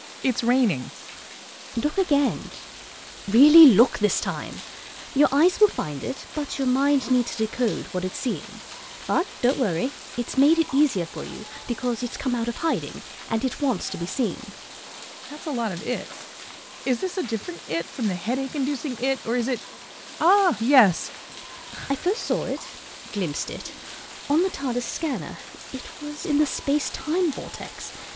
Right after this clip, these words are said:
Speaker 2: and that's impossible, more or less. Just a vague shape, no indication of mass or density,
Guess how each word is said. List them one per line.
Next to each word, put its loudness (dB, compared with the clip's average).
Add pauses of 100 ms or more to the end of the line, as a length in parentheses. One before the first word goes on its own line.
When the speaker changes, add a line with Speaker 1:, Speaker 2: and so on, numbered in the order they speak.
(200)
Speaker 2:
and -4 (120)
that's -4
impossible, 0
more -4
or -6
less. -4 (720)
Just 0
a 2
vague 2
shape, 0 (120)
no 6
indication 4
of -6
mass 4
or -2 (120)
density, 4